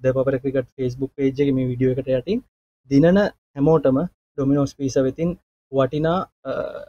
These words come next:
වට්ටමක් ලබා දෙන්න. සියයට හතලිහක් දක්වා වටිනා වට-, වට්ටමක් ලබා දෙන්න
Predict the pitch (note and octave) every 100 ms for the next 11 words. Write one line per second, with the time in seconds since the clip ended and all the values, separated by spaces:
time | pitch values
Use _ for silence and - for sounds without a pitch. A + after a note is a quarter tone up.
0 | _ A#2 C3+ C3 - D3 C#3+ _ - C3
1 | B2+ B2 C3 - C#3+ C3+ C3 C#3 D3 C3+
2 | C#3 D#3 C#3+ C3+ C#3 C#3 C3+ B2+ _ _
3 | C3+ - C#3+ C#3+ C3+ C3 B2+ C3